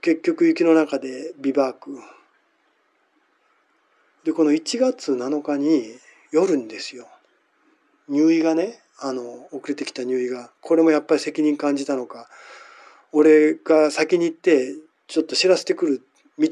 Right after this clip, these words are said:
も作っておくから、俺の足跡をたどって、お前ら降りてくれって言って、ほいでもうみんな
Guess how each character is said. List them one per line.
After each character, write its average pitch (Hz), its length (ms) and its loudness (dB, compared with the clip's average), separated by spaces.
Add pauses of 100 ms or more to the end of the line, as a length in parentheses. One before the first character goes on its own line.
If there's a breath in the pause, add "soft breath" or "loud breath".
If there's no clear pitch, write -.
(100)
も 160 120 2
作 - 160 -8
っ - 20 -12
て - 140 -4
お 135 80 2
く - 40 -14
か 135 80 -4
ら、 135 60 -2
俺 147 140 4
の 165 120 2
足 170 180 0
跡 190 200 2
を 143 200 0
た 143 260 -6
ど 156 80 2
っ - 20 -8
て、 156 280 2 (120)
お 151 40 0
前 156 140 4
ら 139 80 2
降 156 80 6
り 185 60 0
て 156 100 -2
く 143 100 -4
れ 131 80 0
っ - 20 -14
て - 160 -20
言 - 260 -4
っ - 20 -10
て、 113 120 -18 (760 soft breath)
ほ 165 60 -4
い 156 40 0
で 151 40 2
も 160 120 4
う - 20 4
み 185 160 2
ん 240 80 -2
な 190 80 4